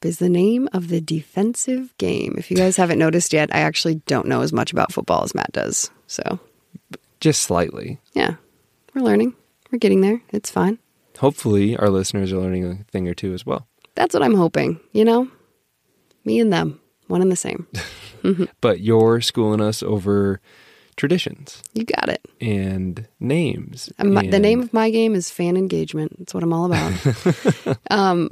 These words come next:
Speaker 1: I will say this, though. One thing I do know about football is, um, the overtime rule with, uh, Penn State and Illinois was hysterical. I, I found myself not cheering for either of them. I wanted
Speaker 2: <laughs>
Speaker 1: Illinois to win just for the sake of it.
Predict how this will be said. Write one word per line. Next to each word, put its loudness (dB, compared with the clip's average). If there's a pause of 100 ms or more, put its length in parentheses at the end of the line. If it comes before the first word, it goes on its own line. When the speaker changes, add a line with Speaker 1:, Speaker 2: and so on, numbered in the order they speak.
Speaker 1:
I 2
will 4
say 2
this, 2
though. 4
One 2
thing 2
I 2
do 0
know 2
about 0
football 0
is, 0 (120)
um, 0 (540)
the -4
overtime 2
rule 2 (680)
with, 0
uh, 0
Penn 0
State 0 (160)
and 0
Illinois 2 (400)
was -2 (120)
hysterical. -2 (440)
I, 2 (140)
I 0
found 0
myself 0
not 0
cheering 0
for -4
either 0
of -2
them. 0
I 2
wanted 2
Speaker 2:
<laughs> 6
Speaker 1:
Illinois 4
to -2
win 0
just -4
for -6
the -4
sake -4
of -6
it. -4